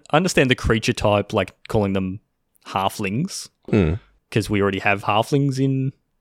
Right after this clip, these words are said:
Speaker 1: Magic, don't we?
Speaker 2: Well, they are halflings. They're called in, like, Lord of the Rings and stuff like that sometimes.
Speaker 1: Are they?
Speaker 2: Yeah.
Speaker 1: Okay. Yeah, fair enough. Yep. I was just thinking maybe it's, like, it means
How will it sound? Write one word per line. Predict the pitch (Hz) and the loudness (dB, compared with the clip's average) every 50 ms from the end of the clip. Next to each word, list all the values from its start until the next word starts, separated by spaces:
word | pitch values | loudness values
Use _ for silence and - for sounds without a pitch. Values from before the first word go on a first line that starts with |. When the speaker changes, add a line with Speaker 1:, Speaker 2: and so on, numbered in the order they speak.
| _ - | _ -4
Speaker 1:
Magic, | 127 135 160 185 - | -4 -2 -4 -2 0
don't | 165 165 - | 0 0 0
we? | 240 330 - - _ _ - - _ - | -2 -4 -6 -10 _ _ -20 -20 _ 2
Speaker 2:
Well, | 262 | 4
they | 240 262 247 | 4 6 8
are | 214 202 | 6 6
halflings. | 160 - 147 147 - - 113 98 98 - | 6 4 4 2 2 0 -2 -2 0 0
They're | 117 104 | 0 0
called | - - 107 98 92 - _ _ _ _ _ _ - | 2 2 2 2 0 -2 _ _ _ _ _ _ -4
in, | - 101 98 | -2 -2 0
like, | 90 - - - - | -2 -2 -4 -4 -2
Lord | 104 98 92 | -2 -2 -2
of | 87 | -2
the | 87 | -4
Rings | 82 82 82 - - | -6 -6 -8 -6 -6
and | 90 - | -6 -4
stuff | - - - | -4 -6 -6
like | - - - | -8 -8 -8
that | - 80 - - - | -8 -8 -8 -8 -8
sometimes. | - 98 170 | -2 0 2
Speaker 1:
Are | 175 240 302 233 - - - - _ _ _ 240 | 2 2 2 0 -2 -6 -8 -12 _ _ _ 2
they? | 262 254 233 - | 4 4 4 2
Speaker 2:
Yeah. | 226 202 | -2 -4
Speaker 1:
Okay. | 165 - 104 - _ _ _ _ _ _ _ - | -4 -6 -8 -12 _ _ _ _ _ _ _ -6
Yeah, | 156 131 127 - _ | -6 -6 -6 -8 _
fair | - - 110 | -2 -2 0
enough. | 92 - - _ _ _ _ _ _ | -2 -4 -6 _ _ _ _ _ _
Yep. | - 147 139 - _ _ _ _ _ - | -2 -2 -2 -2 _ _ _ _ _ 2
I | 151 127 | 4 4
was | 120 107 | 4 2
just | 110 101 - | -2 -6 -6
thinking | 120 107 - 104 101 | -4 -4 -2 -2 0
maybe | 104 104 104 104 101 98 98 | 0 0 0 0 -2 -2 -2
it's, | 95 87 - - - - - - | -2 -4 -6 -10 -10 -10 -6 -4
like, | 110 92 87 - | -2 -2 -2 -2
it | 92 113 | -4 -2
means | 110 101 98 95 95 92 87 - - - | -2 0 0 -2 -2 -4 -6 -8 -10 -12